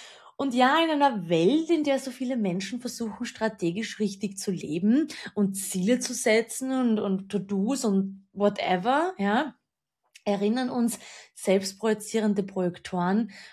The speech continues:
an eine viel tiefere Frage, und zwar diese ganzen Pläne, diese ganzen Ziele, bin ich das wirklich? Ja? Und nicht,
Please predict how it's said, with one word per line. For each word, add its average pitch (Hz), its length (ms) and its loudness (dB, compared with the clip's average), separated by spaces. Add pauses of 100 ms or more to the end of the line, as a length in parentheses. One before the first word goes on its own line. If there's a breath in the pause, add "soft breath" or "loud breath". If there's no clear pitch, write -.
(240 loud breath)
an 196 440 2
eine 196 200 2
viel 208 280 -4
tiefere 240 520 -4
Frage, 196 640 -4
und 190 120 -2
zwar 190 580 0 (1300 loud breath)
diese 220 200 0
ganzen 277 380 4
Pläne, 226 640 4
diese 202 220 2
ganzen 208 380 0
Ziele, 233 600 0 (560)
bin 233 180 2
ich - 260 -8
das 196 280 -8
wirklich? - 680 -6 (1400)
Ja? 190 320 0 (540 loud breath)
Und 202 240 0
nicht, 208 480 2